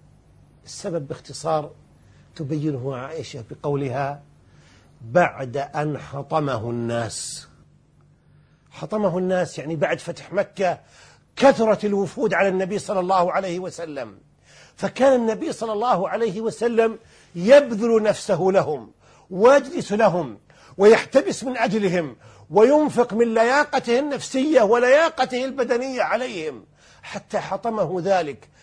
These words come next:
ففقد لياقته البدنية وركبه اللحم،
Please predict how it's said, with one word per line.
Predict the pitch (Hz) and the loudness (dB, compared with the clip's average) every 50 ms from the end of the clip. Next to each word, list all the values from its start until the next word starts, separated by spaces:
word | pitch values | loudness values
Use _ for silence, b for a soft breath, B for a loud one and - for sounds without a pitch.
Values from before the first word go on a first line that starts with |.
| b b b b | b b b b
ففقد | 226 196 254 247 - 220 208 175 | -6 -4 -4 -2 0 -2 -2 -2
لياقته | 190 185 185 190 180 - - 156 143 151 147 | -4 -2 0 0 0 0 -2 -10 -8 -6 -8
البدنية | 151 147 139 165 135 160 156 160 160 151 139 131 110 - b b b b b b | -8 -6 -6 -6 -6 -4 -6 -6 -6 -6 -8 -8 -10 -12 b b b b b b
وركبه | 185 202 196 - 233 240 320 302 175 | -10 -10 -10 -8 -10 -8 -6 -4 -4
اللحم، | 180 196 190 196 - - 165 151 | -4 -2 -2 -2 -2 -2 -6 -10